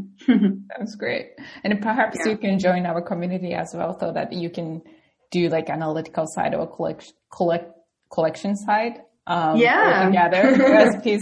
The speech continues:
Speaker 2: Sigma.
Speaker 1: That would be great. Yeah. And I mean, what covid has shown us is that, uh, you know, we can work very easily, like,
Speaker 2: Right.
Speaker 1: across continents. So <laughs>
Speaker 2: Definitely.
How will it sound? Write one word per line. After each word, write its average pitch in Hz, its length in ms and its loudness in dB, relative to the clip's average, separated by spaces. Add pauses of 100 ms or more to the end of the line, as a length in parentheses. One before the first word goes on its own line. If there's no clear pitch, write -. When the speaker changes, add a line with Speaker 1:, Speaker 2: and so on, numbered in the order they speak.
Speaker 2:
Sigma. 202 200 0
Speaker 1:
That 214 160 6
would 262 140 6
be 254 60 4
great. 294 400 4
Yeah. 302 340 4
And 240 100 2
I 240 120 4
mean, 254 180 8
what 247 200 2
covid 240 300 2
has 254 200 0
shown 220 220 2
us 220 180 -2
is 196 160 2
that, 180 380 0 (440)
uh, 185 300 2
you 214 80 4
know, 190 140 4
we 202 80 4
can 202 180 -4
work 190 180 2
very 190 280 2
easily, 180 640 0
like, 165 280 0
Speaker 2:
Right. 196 160 2
Speaker 1:
across 180 260 2
continents. 185 800 -4
So 180 400 -2
<laughs> 196 40 -12
Speaker 2:
Definitely. 277 840 2